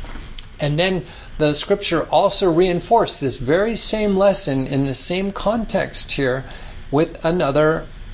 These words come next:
mother, Rebecca, and that she would have two children. And,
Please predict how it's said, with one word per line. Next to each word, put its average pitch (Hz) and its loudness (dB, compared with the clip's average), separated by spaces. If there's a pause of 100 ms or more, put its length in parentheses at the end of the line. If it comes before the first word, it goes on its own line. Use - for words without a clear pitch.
(120)
mother, 127 0 (240)
Rebecca, 131 0 (1500)
and 143 -2
that - -2
she - 0
would 175 2
have 156 0
two 160 -2
children. 156 -2 (800)
And, 127 0